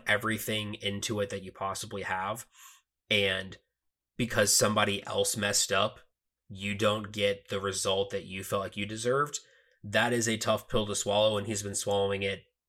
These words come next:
mostly all season. Um, and so I understand. I'm not gonna let this cloud my view of him, because a-, at the end of the day, he's a competitor. He just wants to win games, and he's doing everything he can,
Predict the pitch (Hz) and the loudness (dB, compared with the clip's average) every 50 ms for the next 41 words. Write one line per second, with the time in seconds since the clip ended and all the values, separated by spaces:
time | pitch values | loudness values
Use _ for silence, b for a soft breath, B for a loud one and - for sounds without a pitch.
0 | _ _ _ - 104 107 117 113 - - 104 104 98 98 98 - - 95 90 - | _ _ _ -4 0 0 2 2 2 0 0 0 2 2 2 0 -2 -4 -8 -10
1 | - - - _ b b b b b b b b b 104 101 98 98 98 98 - | -12 -14 -18 _ b b b b b b b b b 2 2 2 2 0 -2 -4
2 | - 113 107 101 - 113 104 101 101 98 98 - b b b b b _ _ _ | -4 -2 0 0 2 4 4 4 4 2 -2 -6 b b b b b _ _ _
3 | - 135 139 139 139 139 123 120 117 - - 117 110 110 113 117 117 120 120 - | 2 4 4 4 2 2 2 0 0 0 0 0 0 0 0 0 -2 -4 -6 -8
4 | _ _ - 113 120 131 147 143 143 139 135 131 131 131 131 127 123 120 120 120 | _ _ 4 4 4 4 4 2 2 2 2 0 0 0 0 0 2 2 2 2
5 | 113 117 - 113 110 107 - - - 110 101 101 101 104 104 104 107 110 107 - | 0 0 -2 -2 -2 -2 -2 -4 -4 -4 -2 -2 0 0 0 -2 -2 -6 -10 -14
6 | _ _ _ _ _ _ _ - 95 98 98 95 95 98 104 113 120 120 120 113 | _ _ _ _ _ _ _ -14 -10 -6 -4 0 2 2 2 2 2 -2 -4 -6
7 | 117 127 139 143 151 156 151 - 165 165 170 180 175 147 120 - - 123 113 110 | -6 -4 -2 0 0 -2 0 2 4 4 4 4 2 -2 -4 0 0 2 2 0
8 | 110 - 110 107 - 110 110 117 117 117 107 107 104 110 107 107 110 110 - - | -2 -6 -8 -6 -4 -2 0 0 0 0 0 -2 0 2 2 2 2 0 -2 -4
9 | 107 104 101 104 107 - 101 95 - - 98 98 101 107 110 107 - 110 101 104 | -6 -4 -4 -4 -4 -4 -6 -6 -2 0 0 0 0 0 -4 -4 -4 -4 -4 -4
10 | 98 - 101 95 101 104 101 - - 104 101 101 101 101 95 95 95 101 120 139 | -4 -6 -6 -4 -4 -4 -4 -4 -4 -2 -2 -2 -2 -2 0 0 0 0 -2 -4
11 | 139 - - - b b b b b b 110 113 123 123 113 - 127 117 110 110 | -6 -6 -8 -10 b b b b b b -4 -2 -2 -2 0 0 0 0 -2 -2
12 | - - 104 104 107 110 110 104 117 110 104 110 110 101 - 107 104 107 117 127 | -2 -2 -2 -2 -2 -2 -4 -4 -4 -6 -6 -6 -8 -4 -2 -2 0 0 0 -4
13 | 143 151 | -6 -8